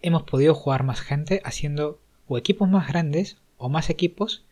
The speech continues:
y poniendo la votación por equipos también. El juego consta de tres rondas,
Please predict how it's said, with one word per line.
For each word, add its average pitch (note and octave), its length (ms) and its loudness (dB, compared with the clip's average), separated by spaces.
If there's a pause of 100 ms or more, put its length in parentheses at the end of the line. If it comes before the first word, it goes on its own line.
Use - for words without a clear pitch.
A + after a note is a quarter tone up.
(260)
y C3+ 100 -8
poniendo D3 840 -2
la C3+ 100 0
votación C3 440 -2
por B2 180 -2
equipos - 340 -6
también. - 360 -16 (540)
El C3 120 -4
juego G3 260 0
consta G3 320 0
de D3 80 0
tres B2+ 220 -4
rondas, G#2 460 -14